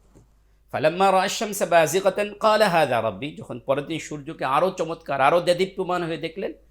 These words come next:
বললেন, "আচ্ছা, এটা হতে, রব, রব হতে পারে।" যখন এই সূর্যও অস্ত চলে গেল, তিনি কওমের লোকদেরকে এবার বোঝালেন,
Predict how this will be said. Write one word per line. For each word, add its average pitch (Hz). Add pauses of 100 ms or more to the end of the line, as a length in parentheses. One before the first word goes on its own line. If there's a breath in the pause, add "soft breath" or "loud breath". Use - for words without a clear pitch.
(240)
বললেন, 127
"আচ্ছা, 139
এটা 180
হতে, 139
রব, 107
রব 107
হতে 110
পারে।" 87 (640)
যখন 220
এই 214
সূর্যও 196
অস্ত 202
চলে 151
গেল, 127 (640)
তিনি 127
কওমের 131
লোকদেরকে 117
এবার 104
বোঝালেন, 110